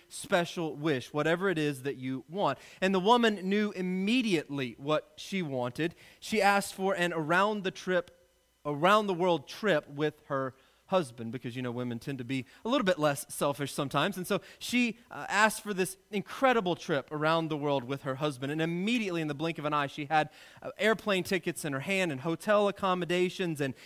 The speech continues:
even spending money for the whole trip. And she's just overwhelmed with joy and excitement for this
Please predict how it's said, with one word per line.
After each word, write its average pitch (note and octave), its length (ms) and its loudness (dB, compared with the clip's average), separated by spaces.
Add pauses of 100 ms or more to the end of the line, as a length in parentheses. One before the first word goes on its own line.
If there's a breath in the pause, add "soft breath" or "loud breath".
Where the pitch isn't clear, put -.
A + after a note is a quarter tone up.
even G3+ 260 2
spending G3+ 480 0
money F3+ 200 0
for F3 120 -6
the D#3 120 -2
whole E3+ 200 -2
trip. F#3 240 -4
And D#3+ 100 -8
she's G#3 140 -10
just G3+ 260 -8
overwhelmed F3+ 880 -2 (280 loud breath)
with D3 200 -4
joy F#3 340 2
and E3 60 2
excitement E3 640 0
for D#3+ 80 -8
this D3+ 220 -4